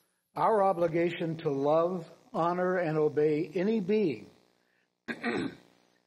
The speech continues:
is in proportion to his loveliness, honorableness, and authority." <clears throat> What other conclusion can we draw then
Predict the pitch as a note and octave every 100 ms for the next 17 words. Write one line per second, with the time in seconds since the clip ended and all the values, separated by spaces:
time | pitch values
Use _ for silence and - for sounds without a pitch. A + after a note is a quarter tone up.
0 | _ E3 D#3 F#3+ G3 F#3 E3 - A3+ A3
1 | F3+ E3 E3+ - F3 D3+ E3 C3 C#3+ G#3+
2 | G3 E3 D3 C#3+ D3 - - _ _ _
3 | F#3+ F3+ F#3 E3 D3+ D#3 D#3 D#3 - -
4 | _ _ _ D#3 D3 C3+ C#3+ C#3 B2 G#2+
5 | - _ _ _ _ _ _ - B1 A#1+
6 | A1+ - - _ _ _ _ _ _ _
7 | _ _ _ - - C#4 D#4+ - - _
8 | _ _ _ _ _ _ _ _ _ _
9 | _ F#3+ A#3 A#3+ G#3 G3+ F#3 D#3+ A3 F3+
10 | F3+ D#3+ D#3+ D#3+ D#3 C#3 G#3 A#3+ D#3 C3+
11 | D3 F3